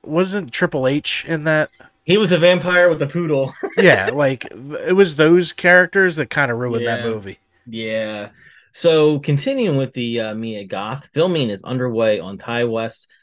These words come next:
Speaker 2: Maxine, triple X, Maxine, starring Mia Goth.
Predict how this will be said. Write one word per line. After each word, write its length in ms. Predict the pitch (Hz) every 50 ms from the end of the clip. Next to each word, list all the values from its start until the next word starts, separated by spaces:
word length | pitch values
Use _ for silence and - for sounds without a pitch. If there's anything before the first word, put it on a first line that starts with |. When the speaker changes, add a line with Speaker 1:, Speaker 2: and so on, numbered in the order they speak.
| _ _ _
Speaker 2:
Maxine, 680 | - 104 104 101 - - - 113 117 120 110 98 95
triple 300 | - - 107 117 101 104
X, 200 | 95 78 - -
Maxine, 500 | - 90 95 - - - 120 113 98 98
starring 460 | 95 - - 98 95 92 92 92 92 - _ _ _ _ _ -
Mia 220 | 85 87 87 104
Goth. 320 | 110 82 73 78 - -